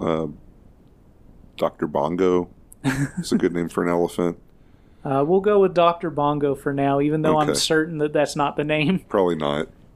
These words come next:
Speaker 2: Uh, so Sash and Chandler bring up what they saw downstairs, and Gert explains that she pickles things to preserve them, and that's her husband. They say it looks like something had gnawed away at him, and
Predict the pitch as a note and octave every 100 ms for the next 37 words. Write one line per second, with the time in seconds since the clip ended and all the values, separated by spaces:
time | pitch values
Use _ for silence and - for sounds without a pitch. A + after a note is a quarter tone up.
0 | - _ - - C3+ C3+ C#3 - F3 E3
1 | E3 E3 D#3 - - - - - - -
2 | - G3+ G#3+ A3+ B3+ G#3 - G#3 G3 G3
3 | F#3 F3 F3 F3+ F3 F3 E3+ E3+ D#3 -
4 | E3 D#3+ D#3+ D#3+ D#3 - - D#3+ D3+ C#3
5 | C#3+ - - D#3 C#3+ C#3+ F3+ F#3 E3+ -
6 | F3 E3 E3 D3+ D3+ - F#3 - G3+ G3+
7 | E3 - E3+ D#3+ - D#3+ D3+ D3+ D#3 D#3
8 | C3+ C3+ C3 C3 C3 C3+ - - D3 -
9 | E3+ D#3+ D#3+ E3 C#3 C#3+ B2+ B2 - -
10 | - - - - - - - D#3 G#3 G3+
11 | G3 G#3 - G3+ F3+ - - - F#3 F3+
12 | F#3 D3+ C#3+ D#3 F3+ F3 D3 F#3 F#3+ A#2
13 | C3 C3 C#3 C#3 C#3